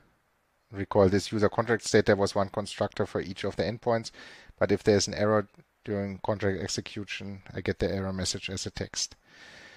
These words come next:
And if something went wrong, then I end in this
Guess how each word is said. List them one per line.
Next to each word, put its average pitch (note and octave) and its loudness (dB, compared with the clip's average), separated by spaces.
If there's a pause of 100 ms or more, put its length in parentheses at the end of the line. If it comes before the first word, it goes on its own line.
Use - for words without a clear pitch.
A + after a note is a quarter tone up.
(340)
And A#2 2
if A2+ 6
something A2 0
went G#2 0
wrong, A2 2
then F#2+ 0 (320)
I F#2 -2
end F#2+ -6
in F#2 -8
this - -4